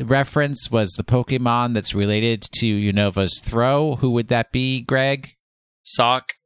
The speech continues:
Speaker 1: Sawk. That's right. And then I made a reference to when I, uh, did the whole thing about, um, dagnabbit, Vullaby evolves into, where my brain is lost.
Speaker 2: <laughs>
Speaker 1: Vu-,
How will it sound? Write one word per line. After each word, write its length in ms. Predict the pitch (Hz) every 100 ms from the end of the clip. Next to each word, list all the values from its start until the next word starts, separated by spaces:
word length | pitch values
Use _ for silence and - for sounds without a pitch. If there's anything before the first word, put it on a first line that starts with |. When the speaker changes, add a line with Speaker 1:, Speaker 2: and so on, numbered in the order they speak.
| _ _ -
Speaker 1:
Sawk. 840 | - 139 143 156 165 - - - _ _ _ -
That's 300 | 101 - 123
right. 400 | 127 139 143 - - _ _ _ _ _ _ _ -
And 160 | 107
then 160 | 117 135
I 80 | 131
made 200 | 131 123
a 40 |
reference 580 | 110 127 - 143 127 - -
to 440 | 127 120 113 110 104
when 300 | 95 110 110
I, 420 | 110 107 107 104 95 _ _ -
uh, 600 | 101 95 92 87 87 - - 107
did 260 | 117 113
the 80 | 107
whole 180 | 101 110
thing 260 | - 120 107
about, 480 | 98 104 98 98 -
um, 460 | 95 90 85 80 82 _ _ - _
dagnabbit, 640 | - 139 - 90 92 - 107
Vullaby 520 | 113 170 160 156 156
evolves 480 | 135 131 143 131 131
into, 320 | 127 139 120
where 260 | 127 127 120
my 180 | 123 120
brain 320 | - 135 156
is 160 | 95 92
lost. 600 | 98 92 67 - - - _ _ _ _
Speaker 2:
<laughs> 60 | - - 523 605 508 392 480 554 - 403 -
Speaker 1:
Vu-, 80 | 359